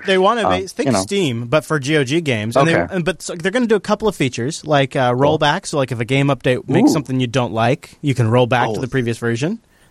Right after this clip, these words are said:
Speaker 1: That's kinda
Speaker 2: I like
Speaker 1: neat.
Speaker 2: that. I,
Speaker 1: Offline
Speaker 2: no, I
Speaker 1: support,
Speaker 2: love that.
Speaker 1: right?
Speaker 2: Yeah.
Speaker 1: And in fact, you don't even have to have a profile to use it unless you wanna get
Speaker 2: Mm-hmm.
Speaker 1: game achievements and things like that.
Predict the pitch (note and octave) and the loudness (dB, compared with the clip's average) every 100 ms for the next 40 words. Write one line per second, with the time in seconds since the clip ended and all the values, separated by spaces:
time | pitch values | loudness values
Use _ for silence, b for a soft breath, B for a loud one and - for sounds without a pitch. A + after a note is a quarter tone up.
0 | b G#2 - C4+ F2 G#2+ D3+ A#2 A#2 F#2 | b -4 0 2 4 2 2 2 2 2
1 | - D3 F3 - F3+ F3+ B2 C3 - C3 | 0 0 2 2 2 4 4 4 4 4
2 | F#2+ G#2 F2+ - C#3+ D#3+ F3 F3 F3 - | 4 2 2 2 0 0 0 -2 -2 -2
3 | F3+ D#3 E3+ G3 C4 G3+ F#3 F#3 F3 C#3+ | -2 0 0 0 -2 -2 -2 0 0 0
4 | - E3+ E3+ C#3+ C3+ - A#2+ D3 F3 B2 | 0 0 2 2 2 0 -2 2 2 2
5 | - C3 B2+ C#3+ C3+ B2+ A#2+ A#2+ G#2 C3 | 0 0 0 2 2 4 2 -2 -2 0
6 | C3 B2+ - C3 A#2+ G#2 G#2 G#2+ G2 A#2 | 2 0 -2 -2 -2 0 -2 -4 -2 -2
7 | G#2 G2 G#2 F#2+ | -2 -4 -2 -4